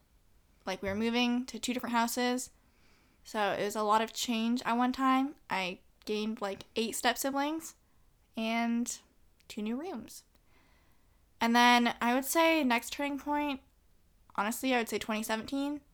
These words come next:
'cause that was the year that we graduated high school, and also our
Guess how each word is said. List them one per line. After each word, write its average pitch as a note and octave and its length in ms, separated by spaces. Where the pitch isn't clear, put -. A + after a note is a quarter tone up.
'cause - 120
that F#3+ 120
was G3+ 180
the G#3 100
year G#3+ 120
that G#3 60
we G3+ 260
graduated G#3 380
high G#3+ 120
school, A3+ 460
and E3+ 100
also G#3+ 540
our A#3 240